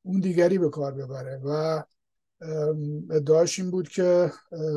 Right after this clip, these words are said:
ما توانستیم رابطه‌ای رو برقرار کنیم که اون دوتا به هم نزدیک نشن.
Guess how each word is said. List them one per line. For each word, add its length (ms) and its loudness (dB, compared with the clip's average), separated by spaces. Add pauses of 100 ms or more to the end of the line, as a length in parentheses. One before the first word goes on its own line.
ما 140 -2
توانستیم 920 -2
رابطه‌ای 440 0
رو 60 2
برقرار 420 6
کنیم 300 -2
که 320 -6 (440)
اون 180 0
دوتا 320 4
به 100 6
هم 240 0
نزدیک 360 -2
نشن. 440 -2